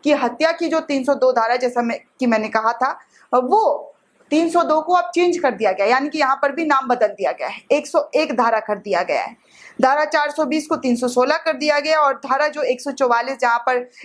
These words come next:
एक, चार से ज्यादा लोग इकट्ठा नहीं हो सकते हैं,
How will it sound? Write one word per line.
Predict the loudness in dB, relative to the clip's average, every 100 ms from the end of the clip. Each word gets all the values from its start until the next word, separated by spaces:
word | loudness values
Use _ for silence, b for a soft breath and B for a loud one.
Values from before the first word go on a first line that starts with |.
| 0
एक, | 2 2 -8 -10 -2 -2 -2
चार | 0 2 2
से | -2 0
ज्यादा | 2 2
लोग | 0 0
इकट्ठा | -2 -6 0 0
नहीं | 0 -2
हो | -2
सकते | -2 -2 0
हैं, | 0 -2